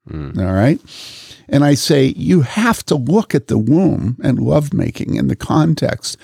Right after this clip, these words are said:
Speaker 2: of the universality of fruitfulness as God's blessing that he wrote into the D N A of creation.
Speaker 1: Mm-hmm.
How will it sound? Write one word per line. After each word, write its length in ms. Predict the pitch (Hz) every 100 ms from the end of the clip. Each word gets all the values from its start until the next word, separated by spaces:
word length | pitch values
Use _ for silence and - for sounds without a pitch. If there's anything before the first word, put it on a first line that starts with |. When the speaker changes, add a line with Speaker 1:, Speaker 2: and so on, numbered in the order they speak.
| - -
Speaker 2:
of 160 | - 117
the 80 | 131
universality 1600 | 131 120 107 92 117 131 147 - - - - 123 120 98 85 80
of 100 | 76
fruitfulness 920 | - - 123 - - 110 80 - - -
as 200 | 92 92
God's 420 | - 90 71 -
blessing 600 | - 82 104 - 151 139 - - -
that 140 | 117 120
he 160 | 131
wrote 320 | 117 127 135
into 320 | - 123 110 98
the 140 | 95
D 320 | 80 120 120
N 140 | 110 98
A 180 | 87 76
of 160 | -
creation. 760 | - 101 101 131 131 - - - _ _ -
Speaker 1:
Mm-hmm. 300 | 85 80 101